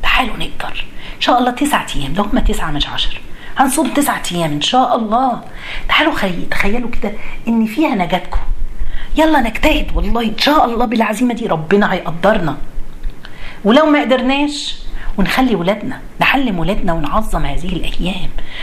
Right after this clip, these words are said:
أو كل واحد مع، يقعد النهاردة بعد ما يسمع الدرس ده مع ولاده ومع زوجه ويقول: "يلا يا ولاد، خطتنا إيه للأيام دي؟ هنعمل كذا، هنصوم إن شاء الله،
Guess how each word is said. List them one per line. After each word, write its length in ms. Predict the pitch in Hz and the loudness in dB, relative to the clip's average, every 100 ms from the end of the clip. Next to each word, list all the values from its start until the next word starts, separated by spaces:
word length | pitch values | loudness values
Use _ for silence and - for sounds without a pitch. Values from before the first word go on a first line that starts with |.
| - - | -6 0
أو 180 | 277 294 | 2 2
كل 160 | - 370 | 2 2
واحد 360 | 330 320 294 | 2 2 0
مع، 280 | 233 196 208 | 0 -2 0
يقعد 360 | 254 240 214 185 | 0 0 -2 -2
النهاردة 440 | 185 214 247 190 | -2 -2 -2 0
بعد 240 | 190 180 | 0 0
ما 80 | 175 | 0
يسمع 320 | 196 220 156 | 0 0 -4
الدرس 340 | 156 170 185 - | -2 -2 -4 -4
ده 120 | 160 | -6
مع 160 | 165 147 | -4 -2
ولاده 500 | 143 151 165 147 151 | -2 0 -2 0 2
ومع 240 | - - | 4 4
زوجه 400 | - 196 196 - - - - - - - | 6 4 2 -2 -6 -10 -8 -8 -6 -4
ويقول: 380 | 190 269 220 196 | 0 2 2 2
"يلا 200 | 214 170 | 2 0
يا 80 | |
ولاد، 300 | 135 165 156 | -2 -4 -4
خطتنا 600 | - 180 - 277 - 185 | -2 -2 -2 -2 0 -2
إيه 60 | 190 | -2
للأيام 500 | 170 135 139 147 147 | -4 -4 -4 -4 -2
دي؟ 160 | - - - - - - | -2 -2 -8 -10 -10 -2
هنعمل 420 | 185 247 214 156 | 0 0 0 -2
كذا، 300 | - 196 - - - - - | -2 0 0 0 0 -2 0
هنصوم 440 | 151 - 262 208 | -2 0 2 2
إن 80 | 139 | 0
شاء 240 | - 156 | -4 -4
الله، 300 | 139 127 - | -2 -2 -2